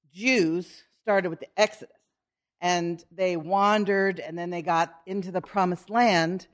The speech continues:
And that was salvation for them in a way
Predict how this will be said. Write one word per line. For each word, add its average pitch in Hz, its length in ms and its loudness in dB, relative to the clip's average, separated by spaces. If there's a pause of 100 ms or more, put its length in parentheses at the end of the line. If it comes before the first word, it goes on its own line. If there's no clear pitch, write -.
(460)
And 196 380 -2
that 233 260 4
was 233 140 -2
salvation 214 800 0
for 196 240 -6
them 220 320 4
in 185 120 0
a 175 60 2
way 180 840 4